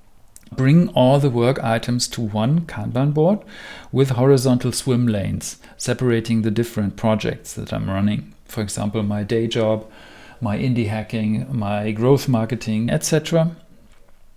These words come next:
I created one swim lane for each of these projects. And now I can easily see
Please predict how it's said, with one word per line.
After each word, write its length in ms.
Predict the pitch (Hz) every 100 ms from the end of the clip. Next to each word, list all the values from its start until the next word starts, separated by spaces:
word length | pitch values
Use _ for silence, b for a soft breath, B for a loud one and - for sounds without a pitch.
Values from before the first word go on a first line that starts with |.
| -
I 120 | 127
created 420 | 117 135 135 139 -
one 240 | 123 151
swim 320 | - 127 127
lane 260 | 139 127 131
for 280 | - 117 123
each 180 | 123
of 140 | 120 -
these 180 | 104 -
projects. 760 | - 98 98 160 220 - - - B B B B B B B B
And 320 | 123 113 117 123
now 200 | 123 170
I 100 | 139
can 180 | 139
easily 460 | 165 185 190 139 131
see 640 | - - 117 127 160 -